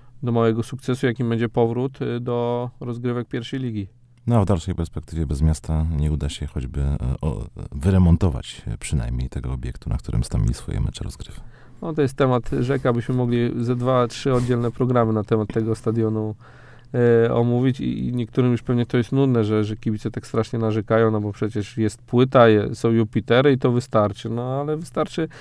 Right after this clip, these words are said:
Speaker 1: pójść z dzieckiem na mecz i zaprowadzić go do toalety i od razu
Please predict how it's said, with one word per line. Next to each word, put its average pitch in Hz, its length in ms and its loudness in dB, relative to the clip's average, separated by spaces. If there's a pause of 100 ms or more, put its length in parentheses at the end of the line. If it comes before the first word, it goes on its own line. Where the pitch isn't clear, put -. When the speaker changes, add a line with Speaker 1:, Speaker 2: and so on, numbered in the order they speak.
(200)
Speaker 1:
pójść 156 220 6
z 135 60 4
dzieckiem 151 420 4
na 135 100 4
mecz 139 300 0
i 139 80 2
zaprowadzić 139 520 0
go 131 120 2
do 120 160 -2
toalety 117 580 2
i 123 80 4
od 120 100 2
razu 117 280 4